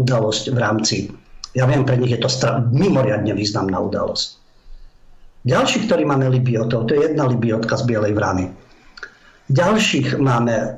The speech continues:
ďalšieho, to je známa postava, riaditeľ inštitútu,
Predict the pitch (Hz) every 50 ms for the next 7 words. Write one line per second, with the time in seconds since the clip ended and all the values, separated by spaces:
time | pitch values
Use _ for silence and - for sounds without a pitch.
0 | - 117 113 110 107 104 104 107 107 - 127 139 131 127 127 123 - 131 120 117
1 | 117 117 127 - - 135 117 110 123 131 135 135 113 131 135 120 - - - 131
2 | 123 127 123 113 113 131 147 165 175 175 131 - 156 135 127 123 120 135 131 131
3 | - - 135 127 131 123 113 117 120 123 123